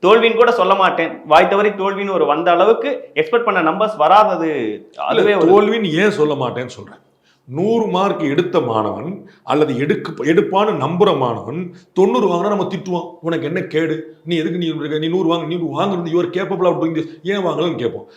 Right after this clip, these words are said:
Speaker 2: ஃபெயில் ஆயிட்டு இருக்கிற மாணவன் ஒருத்தன் பாஸ் பண்ணியிருக்கான், முப்பத்தி அஞ்சு கூட வாங்காத ஒருத்தன் முப்பத்தி ஆறு வாங்கிட்டான், அவன் "நான் பாஸ் பண்ணிட்டேன்" அப்படின்னு சந்தோஷப்படுறான். சந்தோஷப்பட்டு ஒண்ணும் தப்பு
Speaker 1: இல்ல,
Speaker 2: கிடையாது.
Speaker 1: காங்கிரஸ் முக்து பாரத்னு சொன்னவங்க இன்னைக்கு நூறு சீட்டை காங்கிரஸ் வா-, வாங்கியிருக்குன்னா அப்ப
Speaker 2: நூறு
Speaker 1: அது
Speaker 2: தொட்டுருச்சா?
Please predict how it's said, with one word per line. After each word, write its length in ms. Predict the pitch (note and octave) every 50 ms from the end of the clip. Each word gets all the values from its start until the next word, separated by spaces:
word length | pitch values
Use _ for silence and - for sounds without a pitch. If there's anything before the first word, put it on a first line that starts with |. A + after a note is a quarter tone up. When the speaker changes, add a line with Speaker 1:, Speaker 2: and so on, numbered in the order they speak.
| _ _ _ -
Speaker 2:
ஃபெயில் 260 | F#3+ G3 A#3+ C4 C4 C4
ஆயிட்டு 140 | B3 A3+ G3
இருக்கிற 260 | F3 F3 D#3+ D#3+ D3+
மாணவன் 260 | D3+ D3 D#3 F3+ G3
ஒருத்தன் 260 | F3+ C3 - D#3+ C3+
பாஸ் 300 | - C3 C#3+ - - C#3
பண்ணியிருக்கான், 300 | C3+ A#2 G2+ F2+ - - - -
முப்பத்தி 420 | B2 D3+ D3+ - A3+ A3 A3 F#3+
அஞ்சு 140 | E3+ D3+ C#3+
கூட 120 | C#3+ F#3+
வாங்காத 380 | F3 C#3+ C3+ C#3+ C#3+ C#3 B2+ B2
ஒருத்தன் 420 | A2+ - - A2+ B2 C#3 C#3 - - - - -
முப்பத்தி 400 | C#3+ D3+ - G#3+ G#3 - - C#3+
ஆறு 220 | D3 D3 C#3+ C3+
வாங்கிட்டான், 260 | C3 B2 G#2+ G#2+ - - - _ _ -
அவன் 340 | - C3+ D#3+ G3 A3 G#3
"நான் 300 | G3 G3 G#3 A3+ A3+ - -
பாஸ் 340 | E3+ F#3 G#3+ A#3+ A#3 A#3 - A#3
பண்ணிட்டேன்" 920 | A#3 A#3 A#3+ A#3+ G3+ F3 A3+ A3+ A#3+ A#3+ A#3+ B3 B3 B3 B3 A#3+ A#3+ A#3+
அப்படின்னு 240 | G#3+ F#3+ G#3+ D#3+ D#3
சந்தோஷப்படுறான். 480 | D#3 E3 E3+ A2+ A2 A2 A2+ A2 - - - A#2+
சந்தோஷப்பட்டு 360 | C#3+ F3+ - C3 D3+ C#3+ C3
ஒண்ணும் 160 | B2+ D3+ D#3
தப்பு 280 | B2+ A#2+ B2 D3 D3+ C3
Speaker 1:
இல்ல, 160 | A#2 F3 A3
Speaker 2:
கிடையாது. 80 | -
Speaker 1:
காங்கிரஸ் 520 | - C#3 D3+ G3 A#3 B3 B3 A#3+ A#3 A#3 F#3+
முக்து 260 | F#3+ G3+ - - B3
பாரத்னு 520 | G#3 G#3 G3 F#3+ G3 G3+ G#3+ G#3 - G3
சொன்னவங்க 260 | E3+ E3+ E3 D3 D3 F#3
இன்னைக்கு 240 | G#3+ G3 E3+ D#3+
நூறு 200 | F3 G3+ A3 G3
சீட்டை 260 | G3+ G#3+ A3 G#3 G3+ D#3
காங்கிரஸ் 380 | D#3+ E3+ F#3 F#3+ F#3 F3 -
வா-, 160 | D3+ D3 C3+ C3+
வாங்கியிருக்குன்னா 400 | D3 F3 F#3+ F3+ E3 D#3+ - D#3+
அப்ப 280 | F3+ F#3+ E3+ C#3+ E3+ F3+
Speaker 2:
நூறு 120 | F#3+ D#3+
Speaker 1:
அது 120 | E3 E3 D#3
Speaker 2:
தொட்டுருச்சா? 460 | - E3 D#3+ F3 F3+ E3 - -